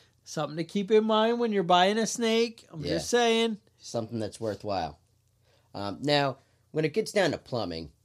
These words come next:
Speaker 1: Yes.
Speaker 2: and you have to call a plumber,
Speaker 1: Oh.
Speaker 2: you're gonna spend a lot of money.
Speaker 1: Yes.
Speaker 2: Because you're calling somebody else to deal with your poop.
Speaker 1: Ooh.
Speaker 2: But plumbing isn't really that difficult.
Speaker 1: No,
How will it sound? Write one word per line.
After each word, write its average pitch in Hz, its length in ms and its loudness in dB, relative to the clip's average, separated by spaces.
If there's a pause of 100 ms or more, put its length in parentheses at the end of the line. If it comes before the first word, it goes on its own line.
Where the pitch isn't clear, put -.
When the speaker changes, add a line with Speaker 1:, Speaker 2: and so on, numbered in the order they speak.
Speaker 1:
Yes. 147 240 -2
Speaker 2:
and 120 180 -2
you 156 120 -4
have 156 240 0
to - 80 -8
call 107 320 0
a 82 40 -8
plumber, 73 380 -12 (260)
Speaker 1:
Oh. 160 300 -10 (160)
Speaker 2:
you're 156 220 0
gonna 151 180 2
spend 113 340 -2
a 95 60 -2
lot 90 300 -4
of 76 60 -8
money. 71 300 -12 (120)
Speaker 1:
Yes. 127 480 -6
Speaker 2:
Because 160 520 0 (380)
you're 151 200 -4
calling 160 340 2
somebody 143 440 2
else 110 460 0 (220)
to - 80 -8
deal 117 240 0
with 110 180 -4
your 110 200 0
poop. - 380 -12 (800)
Speaker 1:
Ooh. 131 540 -12 (760)
Speaker 2:
But 156 340 6 (340)
plumbing 220 460 0
isn't 151 440 -2
really 120 340 0
that 90 260 -4
difficult. - 480 -12 (800)
Speaker 1:
No, 254 600 0